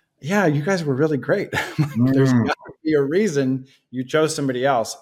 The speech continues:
Speaker 1: It's okay. That's one of the things we have to tell clients is like,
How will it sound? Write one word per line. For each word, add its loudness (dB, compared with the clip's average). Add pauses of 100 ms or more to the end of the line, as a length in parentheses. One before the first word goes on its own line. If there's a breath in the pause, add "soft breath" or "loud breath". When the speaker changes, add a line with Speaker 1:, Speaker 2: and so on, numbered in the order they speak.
Speaker 1:
It's 0
okay. 0 (420 soft breath)
That's -2
one 2
of 0
the 0
things 0
we 0
have 0
to -6
tell 0
clients -2
is -6
like, 0